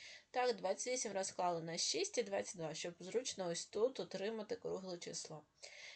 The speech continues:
П'ятдесят чотири плюс шість — це у нас шістдесят, плюс двадцять два отримали вісімдесят два. П'ятдесят чотири додати двадцять вісім.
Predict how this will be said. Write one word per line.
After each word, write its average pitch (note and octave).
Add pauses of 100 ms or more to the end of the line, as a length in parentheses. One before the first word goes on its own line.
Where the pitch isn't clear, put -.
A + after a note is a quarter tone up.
(120)
П'ятдесят A#3+
чотири G3+
плюс F3+
шість — -
це E3+
у D#3+
нас D#3+
шістдесят, A#3
плюс G#3
двадцять E3+
два A#3
отримали F#3+
вісімдесят D#3+
два. D3+ (800)
П'ятдесят A#3
чотири D4
додати A3
двадцять G3
вісім. D#3+